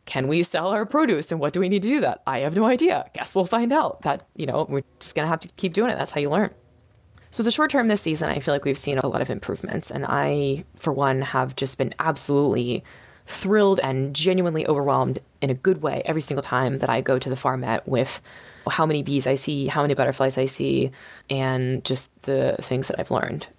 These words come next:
And long term, I feel like all those things are going to continue for sure. And we're just gonna keep finding better ways for how to manage our specific land. And I'll, and I'll add in here that I don't think I've said this yet. You know, we, we also definitely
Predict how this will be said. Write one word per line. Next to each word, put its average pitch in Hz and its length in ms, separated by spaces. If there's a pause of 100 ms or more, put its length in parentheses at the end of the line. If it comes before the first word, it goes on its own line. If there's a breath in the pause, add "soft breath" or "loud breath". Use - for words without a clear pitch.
And 135 580
long 156 280
term, 135 600
I 143 120
feel 139 140
like 139 140
all 160 100
those 151 200
things 139 220
are 135 40
going 135 280
to 139 140
continue 180 800
for - 160
sure. 190 500 (380 loud breath)
And 131 320
we're 165 100
just 165 160
gonna 160 120
keep 151 200
finding 135 480
better 135 260
ways 139 580 (460 loud breath)
for 135 120
how 127 220
to 131 220
manage 131 500
our 131 320
specific - 760 (200)
land. 123 500 (320 loud breath)
And - 160
I'll, 190 140
and 180 120
I'll 175 120
add 214 160
in 196 80
here 185 120
that 175 100
I 160 40
don't 156 100
think 151 140
I've 139 100
said 135 160
this 139 180
yet. 135 100
You 135 80
know, 135 100
we, 131 160
we 160 240
also 180 320
definitely 139 640